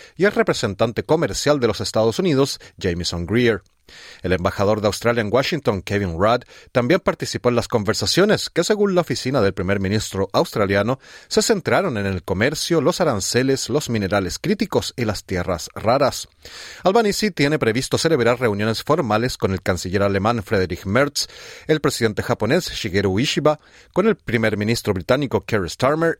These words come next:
la presidenta de la Comisión Europea Ursula von der Leyen, entre otros.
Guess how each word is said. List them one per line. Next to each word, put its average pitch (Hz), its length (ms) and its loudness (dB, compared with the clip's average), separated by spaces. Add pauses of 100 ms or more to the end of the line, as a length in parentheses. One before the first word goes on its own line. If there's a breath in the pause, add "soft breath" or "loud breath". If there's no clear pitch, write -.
(140)
la 107 160 -2
presidenta 101 580 0
de 113 160 0
la 196 120 2
Comisión 104 360 -2
Europea 98 560 0
Ursula 135 480 0 (100)
von 82 200 -2
der 82 100 -4
Leyen, 104 440 0 (100)
entre 113 340 -4
otros. - 680 -8